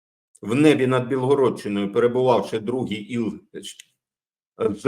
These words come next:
вісімдесятью українськими бранцями, ми,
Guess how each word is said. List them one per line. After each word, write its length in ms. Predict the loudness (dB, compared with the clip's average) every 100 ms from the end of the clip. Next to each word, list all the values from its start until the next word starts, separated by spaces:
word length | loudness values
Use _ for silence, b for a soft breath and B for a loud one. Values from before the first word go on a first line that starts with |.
| 4
вісімдесятью 1800 | 2 -4 -6 -4 -4 -2 -4 -2 -2 -2 0 0 0 -4 -2 -2 -6 -18 _ _ _
українськими 760 | -10 -2 0 2 0 -6 -4 -2
бранцями, 580 | 2 2 2 -2 -4 -2
ми, 380 | 0 0 -2